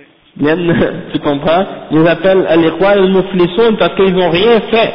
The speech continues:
Ils n'ont rien fait, ils n'ont rien réussi à faire. Regarde qu'est-ce qu'il dit, le chef. فشلوا في سوريا. فشلوا في مصر.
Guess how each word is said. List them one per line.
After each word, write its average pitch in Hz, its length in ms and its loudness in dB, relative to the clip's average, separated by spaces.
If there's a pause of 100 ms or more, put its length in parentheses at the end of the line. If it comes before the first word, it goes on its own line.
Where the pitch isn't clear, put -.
(140)
Ils 160 100 -2
n'ont 170 160 0
rien 180 300 2
fait, 247 160 -2
ils 202 100 0
n'ont 165 160 0
rien 170 220 0
réussi 160 280 -2
à 139 120 2
faire. 131 260 -2 (260)
Regarde 202 200 0
qu'est-ce 190 180 0
qu'il 165 200 0
dit, 156 140 2
le 147 100 2
chef. 120 240 -4 (440)
فشلوا 220 480 2
في 214 180 0 (120)
سوريا. 143 380 2 (1200)
فشلوا 226 480 2
في 226 260 0
مصر. 220 320 0